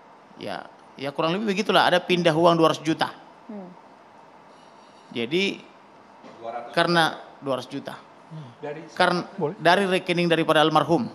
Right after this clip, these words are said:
Speaker 2: Mm-mm. Menu-
Speaker 1: Itu makanya se-, selalu saya bilang kepada Presiden Indonesia s-, supaya dibentuk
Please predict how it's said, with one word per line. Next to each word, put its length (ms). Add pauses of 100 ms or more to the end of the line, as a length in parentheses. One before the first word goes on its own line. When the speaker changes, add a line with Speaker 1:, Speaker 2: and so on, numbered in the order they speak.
(400)
Speaker 2:
Mm-mm. 320
Menu- 320
Speaker 1:
Itu 160
makanya 400
se-, 560
selalu 320
saya 240
bilang 240
kepada 480
Presiden 560
Indonesia 720 (560)
s-, 320 (160)
supaya 560
dibentuk 800